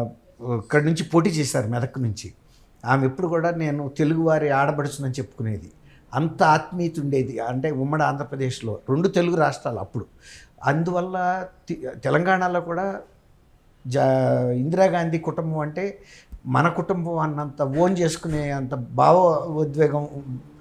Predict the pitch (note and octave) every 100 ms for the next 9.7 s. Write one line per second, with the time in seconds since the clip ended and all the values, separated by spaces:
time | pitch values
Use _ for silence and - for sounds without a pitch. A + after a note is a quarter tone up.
0 | - - - C3 C3 B2 B2+ C#3 D#3+ B2+
1 | - - - - - - C#3+ - D#3 G3+
2 | F#3+ F3+ F#3 D#3+ D#3 D#3 D#3 D3 D#3+ F#3
3 | E3+ - D#3 D3 D#3+ C#3+ C#3 C3+ C3 C3
4 | D#3+ D#3 D3+ D3 B2+ C3 B2 B2 B2 C#3
5 | C3+ C3 C3+ C3 B2 - D3+ D3 C#3+ C#3+
6 | C3+ B2+ B2+ C3+ C3+ C3+ C#3 B2+ B2+ B2+
7 | B2+ B2 B2+ B2 - - - _ B2 C3
8 | C3+ C3+ C#3 B2+ B2+ - E3 - C3 -
9 | E3+ B2 - A#2 A#2+ A#2+ A2